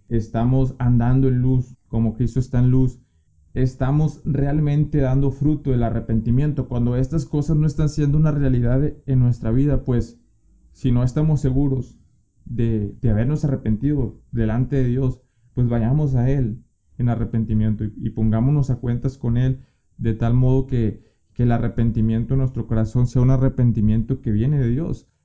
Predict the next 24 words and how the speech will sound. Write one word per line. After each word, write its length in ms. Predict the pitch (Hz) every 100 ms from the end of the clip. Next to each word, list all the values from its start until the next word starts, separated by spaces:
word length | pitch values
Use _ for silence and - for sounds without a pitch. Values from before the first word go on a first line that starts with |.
| _ -
Pidamos 400 | 120 117 131 131
a 120 | 120
Él, 340 | 123 135 - _ _
si, 420 | - 117 110 -
si 140 | 127
dudamos 480 | 120 120 120 131 123
de 140 | 120
que, 420 | - 113 101 98 113 - _ -
de 160 | 107
que 100 | 113
somos 340 | - 123 131 -
salvos, 540 | 127 135 117 113 - _ _ _ _ 120
pues 180 | 117 -
vayamos 600 | - 110 110 135 156 139
a 120 | 110
Él 220 | 123 151 123
lo 100 | 117
antes 280 | 123 135
posible 480 | 127 120 - 131 127
y 20 |
pongámonos 640 | 117 117 110 113 131 139 120
a 100 | -
cuentas 420 | 117 120 123 -
y 220 | 104